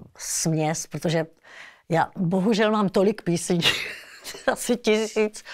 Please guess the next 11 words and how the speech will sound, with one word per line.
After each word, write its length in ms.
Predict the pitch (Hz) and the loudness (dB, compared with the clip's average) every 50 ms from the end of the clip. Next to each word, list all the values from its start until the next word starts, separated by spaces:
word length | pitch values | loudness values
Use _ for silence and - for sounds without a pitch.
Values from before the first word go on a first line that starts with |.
| - - - | -14 -8 -4
sedm 420 | - - 226 220 220 220 220 220 | 2 4 4 6 6 4 4 2
set, 280 | 214 - 196 196 190 - | 2 4 2 2 2 0
prej 180 | - 180 170 180 | 0 0 2 2
jsem 220 | 160 - 151 165 | 2 2 2 2
jich 140 | 185 170 - | 2 0 0
naspívala. 640 | 156 156 139 - - - 160 151 143 143 143 143 143 - - - - - - - - | -2 -4 -4 -4 -2 0 0 0 0 0 -2 -6 -10 -12 -16 -14 -14 -12 -10 -4 -2
Takže 200 | 170 160 190 180 | 0 2 4 4
my, 120 | 185 202 | 4 4
když 200 | 208 226 220 208 | 4 4 4 4
děláme 400 | 185 190 180 180 180 185 190 185 | 4 4 6 4 4 4 2 2
jakýkoliv 680 | 180 175 175 - 190 185 185 - 185 180 180 175 - - | 2 2 2 2 0 0 2 2 2 2 2 0 -2 -10